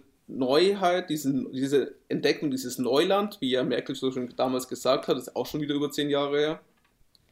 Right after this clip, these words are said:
ähm, dass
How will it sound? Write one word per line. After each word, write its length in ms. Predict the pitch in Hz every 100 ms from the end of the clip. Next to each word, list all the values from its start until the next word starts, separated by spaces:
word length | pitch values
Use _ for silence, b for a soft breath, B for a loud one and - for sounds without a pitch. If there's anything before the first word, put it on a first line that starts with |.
| b b b b -
ähm, 720 | 139 143 143 143 147 151 151 _ _ _ -
dass 840 | 131 139 147 - - - - -